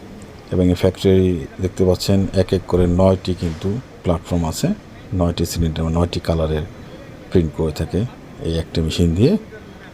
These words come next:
আর এই মেশিনগুলি তারা বিভিন্ন দেশ থেকে সংগ্রহ করেছে, সেটি আমার মূল মুখ্য নয়। আমার হচ্ছে প্যাকেট করার জন্য আমি কীভাবে কাজ করছি। এই যে এখানে হচ্ছে ইঞ্জিনিয়ার, কালার মেকিং ইঞ্জিনিয়ার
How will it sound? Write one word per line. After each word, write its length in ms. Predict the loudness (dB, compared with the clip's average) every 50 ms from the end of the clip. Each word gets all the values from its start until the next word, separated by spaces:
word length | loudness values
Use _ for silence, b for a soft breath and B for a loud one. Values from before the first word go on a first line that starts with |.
| -20 -20 -20 -20 -20 -20 -20 -20 -20 -20 -20 -20 -20 -20 -20 -20 -20 -20 -20 -18 -16 -6
আর 160 | -2 2 4 6
এই 60 | 6
মেশিনগুলি 680 | 6 6 6 4 4 4 4 6 6 6 6 4 2 0 -4 -10 -18 -20 -20 -18 -16 -16 -16 -16 -16 -18 -20 -18 -20 -16 -2 2
তারা 380 | 2 4 4 4 4 2 0 -4 -8 -10 -8 -8 -6 -4 -2
বিভিন্ন 280 | 2 2 4 4 2 2
দেশ 200 | 2 0 0 0
থেকে 140 | -2 -2 -2
সংগ্রহ 260 | -2 -2 -2 -2 -4 -4 -4
করেছে, 340 | -4 -4 -6 -4 -4 -4 -4 -4 -10 B B B B B B B B B 0
সেটি 260 | 0 2 4 4 4
আমার 160 | 4 4 2
মূল 120 | 2 2 0
মুখ্য 320 | 0 0 -2 -2 -2 -2
নয়। 160 | 0 2 2
আমার 200 | 2 4 4 4
হচ্ছে 400 | 4 2 0 0 2 2 2 2 -2 -8 -16 -20 -20 -20 -20 -4 0
প্যাকেট 260 | 0 0 0 -2 -8 -4 -2
করার 260 | 2 4 4 4 4
জন্য 280 | 2 2 0 2 0 0
আমি 280 | 0 2 2 2 0 0 -2
কীভাবে 460 | -2 0 0 2 4 2 2 2 -2 -4 -6
কাজ 180 | -6 -6 -2 -2
করছি। 200 | -2 0 2 2
এই 60 | 4
যে 120 | 4 4 4
এখানে 340 | 2 0 -4 -2 0 0 0
হচ্ছে 180 | 2 2 4
ইঞ্জিনিয়ার, 420 | 4 6 6 6 6 6 6 4 4
কালার 400 | 4 4 4 4 4 4 2 2
মেকিং 360 | 0 0 2 4 4 6 6
ইঞ্জিনিয়ার 440 | 6 6 4 4 4 4 4 2